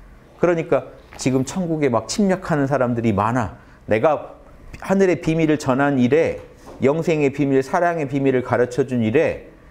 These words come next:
천국이 지금 침략당하고 있어라고 얘기했다는 건요,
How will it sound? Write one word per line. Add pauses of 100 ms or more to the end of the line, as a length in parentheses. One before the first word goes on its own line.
(360)
천국이
지금
침략당하고
있어라고
얘기했다는
건요,